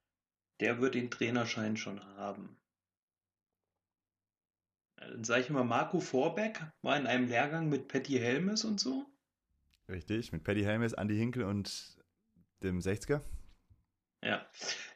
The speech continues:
Speaker 1: Dann ist, äh, Christian Ziege Trainer in der dritten österreichischen Liga.
Speaker 2: Beim F C Pinzgau Saalfelden, richtig?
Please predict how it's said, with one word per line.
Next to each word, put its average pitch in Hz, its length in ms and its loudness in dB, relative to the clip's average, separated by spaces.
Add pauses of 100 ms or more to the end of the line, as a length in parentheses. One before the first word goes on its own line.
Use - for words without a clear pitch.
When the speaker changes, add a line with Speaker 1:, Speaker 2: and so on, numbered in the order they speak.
(120)
Speaker 1:
Dann 120 320 2
ist, - 440 0
äh, 117 240 2
Christian 135 560 2
Ziege 165 680 0
Trainer 143 600 0
in 135 100 0
der 117 100 2
dritten - 540 -4
österreichischen 127 680 2
Liga. 220 420 0 (1300)
Speaker 2:
Beim 90 220 -4
F 85 160 -8
C 92 160 -4
Pinzgau 95 440 0
Saalfelden, 87 640 -2
richtig? 92 480 -6